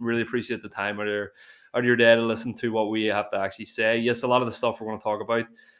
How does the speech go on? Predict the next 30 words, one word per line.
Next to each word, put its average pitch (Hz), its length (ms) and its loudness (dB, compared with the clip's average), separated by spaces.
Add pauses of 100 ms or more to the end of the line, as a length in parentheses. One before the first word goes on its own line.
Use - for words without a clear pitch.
(320)
is 117 140 -2
goal 135 240 6
setting, 135 340 4
mindset 113 580 0
to 113 80 -2
achieve 113 360 -6
that, 113 240 2 (220)
and 101 320 -8
also 117 420 -4
a - 0 -
lot 101 180 -2
of 101 140 -6
things 107 320 -10
going 107 240 -8
from 104 160 -16
what 98 140 -6
I 101 140 -6
do, 104 340 -10
which 101 180 -12
is 104 140 -14
the 107 100 -8
Inside 104 400 -6
Strength, 101 380 -12
to 107 60 -20
do 110 220 -8
it 131 140 -6
and 113 100 -12
get 110 200 -8
there. 117 180 -2
And 107 140 -6